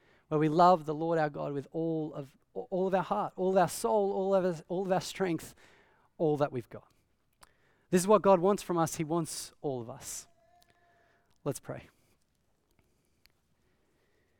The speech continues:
Heavenly Father, thank you for your word, and thank you that it's good.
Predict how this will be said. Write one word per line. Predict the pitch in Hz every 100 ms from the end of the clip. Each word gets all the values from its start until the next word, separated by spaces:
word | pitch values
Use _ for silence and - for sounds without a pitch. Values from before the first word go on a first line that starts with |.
| _ _ _ _ _ _ _ _
Heavenly | 196 185
Father, | 175 196 175
thank | - 190 180 185
you |
for | - - 165
your | 165 151
word, | 170 175 170 165
and | 170 151
thank | 175 156
you |
that | 160
it's | 147 -
good. | - 175 156 151